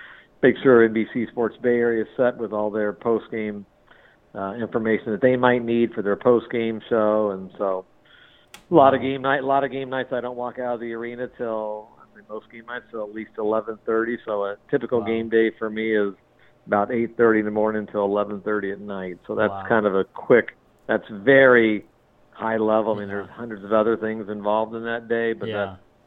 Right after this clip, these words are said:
Speaker 1: that's just a high level, uh, high level idea.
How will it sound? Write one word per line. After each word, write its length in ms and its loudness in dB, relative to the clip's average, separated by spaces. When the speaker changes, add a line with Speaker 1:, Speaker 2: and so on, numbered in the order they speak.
Speaker 1:
that's 200 -14
just 140 -14
a 80 -2
high 180 2
level, 440 -2
uh, 120 -2
high 160 -4
level 340 0
idea. 400 -2